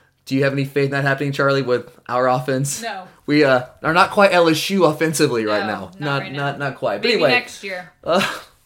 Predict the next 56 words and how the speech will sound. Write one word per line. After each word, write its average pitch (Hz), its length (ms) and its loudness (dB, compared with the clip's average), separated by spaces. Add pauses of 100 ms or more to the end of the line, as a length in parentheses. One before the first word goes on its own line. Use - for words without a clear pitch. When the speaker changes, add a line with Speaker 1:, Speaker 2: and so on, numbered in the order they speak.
(120)
Speaker 1:
do 151 60 -8
you 160 80 2
have 196 100 2
hope 208 160 2
for 240 100 0
that? 254 120 0
Do - 60 -4
you 202 60 -4
think 214 140 -4
that 226 80 -4
could 208 80 -2
happen? 226 380 -4
Speaker 2:
Hey, 254 200 -10
anything 269 360 -14
can 226 80 -16
happen 208 380 -14
if 190 120 -20
you 208 60 -20
give 196 160 -18
it 196 100 -18
time. 175 480 -16
Speaker 1:
Uh, 160 960 2
well, 147 120 2
we 156 100 4
don't 147 160 2
have 143 120 2
much 117 180 -4
time. 110 180 -4
We 120 80 -6
need 127 120 -6
it, 110 100 -8
we 135 60 -4
need 135 60 -2
it 120 40 -6
to 120 40 -4
happen 110 220 -6
now. 101 260 -14 (280)
Uh, 135 140 2
but 165 100 2
anyway, 151 260 4
uh, 175 200 4
Baylor, 170 300 4
Baylor's 220 320 2
defense. 143 360 -4
So 262 60 -4
yeah, 294 200 4
like, 254 200 2
they're, 381 300 0
again, 320 360 -2
they're, 226 220 2
they're 220 240 -2
good 269 360 0
but 320 120 0
not 233 380 4
elite. 226 420 0
They, 208 380 0